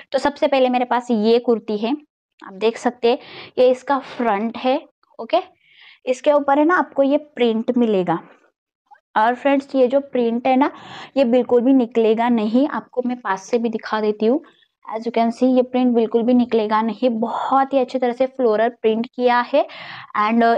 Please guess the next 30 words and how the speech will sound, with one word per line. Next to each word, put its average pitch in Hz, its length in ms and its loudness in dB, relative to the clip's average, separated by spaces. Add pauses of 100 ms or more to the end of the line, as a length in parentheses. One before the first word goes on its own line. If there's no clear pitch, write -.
इसका 247 280 -2
जो 262 120 -4
कलर 220 400 -2
है 240 80 -2
ना, 233 140 -4
वो 247 200 0 (140)
बहुत 247 440 -2
ही 254 40 -2
प्रिटी 226 440 -4
है। 302 140 0 (380)
ये 262 280 2
लाइट 202 260 -2 (160)
पर्प-, 226 300 -4 (120)
पर्पल 240 280 -2
कलर 233 280 0
भी 226 120 0
आप 214 140 0
बोल 208 300 -2
सकते 233 320 -4
हो। 240 100 2
इसके 247 320 -2
ऊपर 233 240 -2
पर्पल 220 360 -2
कलर 226 280 0
की 233 120 -6
आपको 202 260 -4
ये 226 140 0
प्रिंट 220 600 -6
मिलेगी, 185 400 -2
ओके। 233 200 0